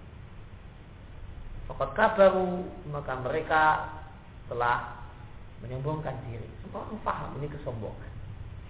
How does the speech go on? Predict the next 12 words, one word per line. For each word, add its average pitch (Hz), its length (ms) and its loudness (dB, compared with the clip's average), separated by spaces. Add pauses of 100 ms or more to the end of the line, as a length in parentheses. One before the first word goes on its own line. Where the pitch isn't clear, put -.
(640)
Dan 143 160 -6
ini 170 80 -2
adalah, 131 640 2 (400)
eh, 120 440 -2 (440)
pernyataan 151 560 -2
yang 143 240 2 (240)
menyelisih 160 400 -2
realitas. - 480 -2 (1400)
Ya. - 160 -12 (960)
Orang 175 240 2
awam, 180 360 8 (120)
orang 180 140 2